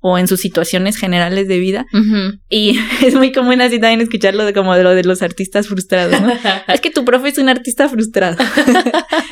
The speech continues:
Speaker 1: De que les caga dar clases, pero ahí están porque es un trabajo, pues,
Speaker 2: Porque,
Speaker 1: estable.
Speaker 2: pues, hay dinero.
Speaker 1: Ajá, hay dinero. <laughs> Digo, no, no es que haya
Speaker 2: No
Speaker 1: mucho
Speaker 2: tanto.
Speaker 1: dinero. Pero muchas de las situaciones cuando tú te encuentras con un maestro que, es que hay dos tipos de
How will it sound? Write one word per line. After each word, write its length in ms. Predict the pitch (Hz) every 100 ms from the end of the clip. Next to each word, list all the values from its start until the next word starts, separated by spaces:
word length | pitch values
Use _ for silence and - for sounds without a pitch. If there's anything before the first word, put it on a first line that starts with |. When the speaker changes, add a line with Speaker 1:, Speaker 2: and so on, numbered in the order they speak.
| 262
Speaker 1:
De 140 | 254 254
que 100 | 247
les 240 | 220 220
caga 240 | 220 240 262
dar 180 | 254 247
clases, 380 | 262 294 381 392 254
pero 220 | 208 196
ahí 200 | 196 220
están 300 | 220 220 226
porque 260 | 220 208
es 100 | 185
un 100 | 214
trabajo, 460 | 220 208 226 254 254
pues, 160 | 214 196
Speaker 2:
Porque, 160 | 196 202 -
Speaker 1:
estable. 220 | 196 226
Speaker 2:
pues, 80 | 269
hay 140 | 190
dinero. 540 | 196 214 226 233 226 247 -
Speaker 1:
Ajá, 240 | 233 -
hay 120 | 285
dinero. 520 | 277 233 254 240 - 370
<laughs> 80 | -
Digo, 180 | 214 196
no, 320 | 190 196 190
no 80 | 196
es 100 | 202
que 100 | -
haya 120 | 196
Speaker 2:
No 80 | 190
Speaker 1:
mucho 100 | 196 -
Speaker 2:
tanto. 220 | 190 208 - - 269
Speaker 1:
dinero. 300 | 269 262 254
Pero 200 | 247 269 277
muchas 320 | 294 339 330
de 80 | 311
las 160 | 247
situaciones 540 | 254 247 226 240 247 277
cuando 300 | 247 220 214
tú 100 | 220
te 80 | 262
encuentras 420 | 262 240 247 247
con 160 | 220
un 80 | 214
maestro 380 | 214 214 220 220 220
que, 160 | 190 -
es 100 | 226
que 80 | 311
hay 80 |
dos 180 | 269 277
tipos 480 | 285 269 277 269 247
de 300 | 220 202 196